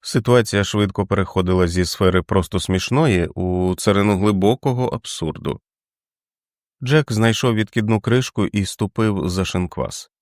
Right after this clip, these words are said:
«Підведися, мій добрий і вірний слуго», сказав Джек. Похмуре запитання до самого себе.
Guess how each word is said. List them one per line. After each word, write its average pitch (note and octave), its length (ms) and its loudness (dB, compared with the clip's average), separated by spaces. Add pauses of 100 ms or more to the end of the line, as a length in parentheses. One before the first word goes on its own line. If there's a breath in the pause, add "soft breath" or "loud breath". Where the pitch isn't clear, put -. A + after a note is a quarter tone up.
(840)
«Підведися, A#2 880 4
мій G2+ 260 4
добрий F#2+ 460 4
і G2 140 0
вірний F2+ 400 4
слуго», E2+ 600 0 (200)
сказав E2 540 -4
Джек. D#2 380 -6 (760)
Похмуре A2 440 4
запитання G2+ 580 2
до F#2 140 0
самого F2+ 400 -2
себе. E2 440 -4